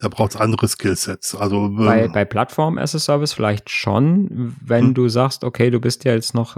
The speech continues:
Speaker 2: als Administrator für, äh, eine Anwendung, die du auf der Plattform installieren musst,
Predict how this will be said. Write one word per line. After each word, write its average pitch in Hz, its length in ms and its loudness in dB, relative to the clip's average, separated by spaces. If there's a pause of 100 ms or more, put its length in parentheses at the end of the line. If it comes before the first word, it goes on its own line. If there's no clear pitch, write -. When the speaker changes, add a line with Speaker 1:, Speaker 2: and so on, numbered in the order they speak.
(100)
Speaker 2:
als 110 300 -2
Administrator 117 920 0
für, 117 580 0 (800)
äh, 110 240 2
eine 110 220 0
Anwendung, 113 440 2
die 107 120 0
du 107 100 0
auf - 140 -6
der 104 100 0
Plattform 107 460 -2
installieren 113 500 0
musst, - 560 -2